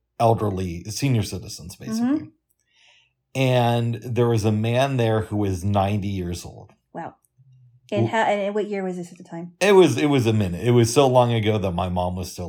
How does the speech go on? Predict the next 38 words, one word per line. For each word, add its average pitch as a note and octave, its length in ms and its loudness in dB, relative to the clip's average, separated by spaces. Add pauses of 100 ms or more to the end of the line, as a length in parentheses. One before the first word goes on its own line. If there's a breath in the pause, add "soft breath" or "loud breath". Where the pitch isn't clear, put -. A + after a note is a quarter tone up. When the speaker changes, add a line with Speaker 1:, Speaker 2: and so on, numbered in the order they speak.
Speaker 1:
alive. D2+ 460 -14
<laughs> - 40 -20 (760 soft breath)
Because C3+ 460 6
I B2 120 8
thought E3 280 8
of A#2+ 180 0 (240 loud breath)
my A#2+ 160 6
mom G2+ 280 6
when F#2+ 120 -2
I F#2 80 0
talked F#2 280 0
to - 60 -14
this - 220 -18
guy. - 220 -18 (500)
Speaker 2:
Oh, A3 160 2
was G#3 140 -2
that B3 100 -2
the C4+ 100 -4
same B3 280 -6
camp G#3+ 240 -8
that G#3 100 -10
you G3+ 160 -10
went F#3+ 220 -10
to G3+ 100 -12
when F#3+ 140 -8
you F#3 100 -8
were F3 60 -6
a E3+ 80 -8
teenager? F3 360 -6
Speaker 1:
No. G2 380 2
Do A#2+ 100 -2
you, A#2+ 240 -2
can B2 200 2
I A#2 80 4
tell A#2+ 160 0
you A2+ 40 0
the F#2+ 120 -6
story? C3 240 -8